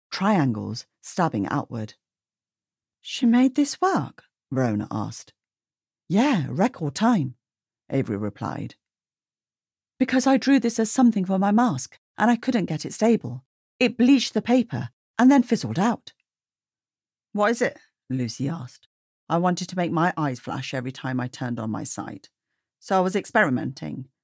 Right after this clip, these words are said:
and I didn't draw this as a complete diagram, so." "Did she make a mistake and stumble on a way to close the circles?" "She figured out the invading other, I think," Avery remarked, "that it might be choir-related."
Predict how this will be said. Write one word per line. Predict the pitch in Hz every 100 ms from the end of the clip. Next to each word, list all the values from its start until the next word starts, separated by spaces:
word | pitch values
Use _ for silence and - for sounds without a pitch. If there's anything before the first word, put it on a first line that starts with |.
| _ _ _
and | 165 160 160 165 -
I |
didn't | 175 220 175
draw | 160 170 170
this | 147 -
as | 147
a | 143
complete | 160 - 156
diagram, | 131 147 139 - 131 131
so." | - 123 120 123 120 _ _ _ _ _ _ _ _ _ _
"Did | 196
she | 196
make | 220 214
a | 220
mistake | 214 254 190 - -
and | 160
stumble | - 185 175 175
on | 175
a |
way | 180 185
to | 180
close | - 185 180
the | 196
circles?" | - 240 - - 131 - - _ _ _ _ _ _ _ _ _ _ _
"She | - 247
figured | 294 285
out | 233 165
the | 175
invading | 185 147 135 151 156
other, | 247 247 170
I |
think," | 117 113 - - _ _ _ _ _ _
Avery | 180 151 135
remarked, | 117 113 110 - - _ _ _ _ -
"that | 247
it | 254 233
might | 254 -
be | 226
choir-related." | - - 262 240 147 123 127 - - -